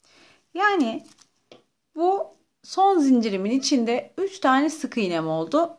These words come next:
Bu üç sık iğnenin aralarında birer tane de zincir yapmış oldum. Şimdi karşı tarafa, karşı taraf derken yani zincirin üst kısmına dönmüş oldum.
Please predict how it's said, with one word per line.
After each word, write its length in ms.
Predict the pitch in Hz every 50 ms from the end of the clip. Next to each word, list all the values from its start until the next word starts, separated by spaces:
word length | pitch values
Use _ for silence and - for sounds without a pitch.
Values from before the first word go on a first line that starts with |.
| _ _ _ _ _ _
Bu 220 | 262 320 311 349
üç 60 | 392 381
sık 300 | - - 285 - - 226
iğnenin 280 | 202 196 196 - -
aralarında 560 | 285 302 294 277 247 226 208 208 214 240 233
birer 300 | 294 311 311 277 247 254
tane 280 | - 233 196 185 185 214
de 100 | 269 254
zincir 280 | 214 202 196 175 175 156
yapmış 440 | 147 - - - - - - -
oldum. 280 | - - - - _ _ _ _ _ _ _ _ _ _ _ _ _ _ _ _ _ _ _ _ _ _
Şimdi 520 | - - - 453 466 403 277 247 254 370 - - _ _ _ _ _
karşı 420 | _ - 330 330 349 339 - 359 -
tarafa, 760 | 349 285 214 180 180 180 - - 208 214 247 311 392 - _ _ _ _ _ _ _ _ _ _ _ _ _ _ _ _ _ _ _ _ _ _ _ _ _ _ _ _ _ _ _ _ _ _ _ _ -
karşı 300 | - 240 226 226 226 -
taraf 240 | 226 214 214 214 -
derken 320 | 240 220 214 214 233 220
yani 400 | 226 226 214 208 190 180 180 180
zincirin 400 | 190 214 226 202 175 160 - - -
üst 260 | - 254 262 - -
kısmına 460 | - 311 302 - - 302 294 302 285 294
dönmüş 420 | 302 302 294 294 302 294 - -
oldum. 480 | 302 285 285 269 269 294 294 311 320